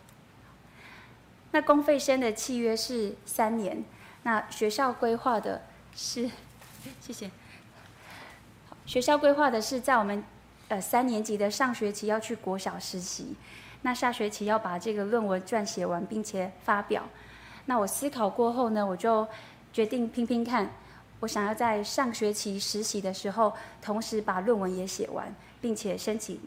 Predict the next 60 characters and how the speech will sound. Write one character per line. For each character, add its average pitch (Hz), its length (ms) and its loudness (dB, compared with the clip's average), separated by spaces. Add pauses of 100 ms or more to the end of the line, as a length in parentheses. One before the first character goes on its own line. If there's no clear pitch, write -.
(160)
提 196 160 -8
早 165 280 -2
毕 196 160 -6
业。 180 180 -2 (1500)
那 269 100 2
如 262 100 0
果 277 120 8
我 208 140 8
毕 247 200 -4
业 247 120 4
的 196 140 2
话， 208 320 4 (180)
我 208 80 -6
就 247 140 2
不 214 160 -2
具 240 180 -4
备 226 220 0
这 220 100 0
个 202 120 0
公 214 200 -2
费 220 200 0
生 208 200 -4
的 196 80 -2
身 202 280 -2
份， 202 200 0 (320)
那 240 120 2
我 190 80 2
就 226 120 0
可 226 160 -2
以 202 80 2
在 202 300 0 (160)
三 220 180 2
年 220 160 0
级 208 140 -4
的 196 100 -2
下 226 220 -4
学 208 180 -4
期 202 220 -6
到 214 240 0
学 202 180 -6
校 208 200 0
去 214 120 -8
接 208 240 -2
代 220 180 0
理 190 120 -2
老 196 180 -4
师。 190 320 -8 (440)
那 233 120 -2
做 240 160 4
完 202 140 4
这 226 100 -2
个 220 80 2
一 220 120 -6
学 214 180 -2
期 196 160 -8
之 214 160 -6
后， 202 220 2 (260)
就 226 100 -2
可 220 160 -4
以 202 220 0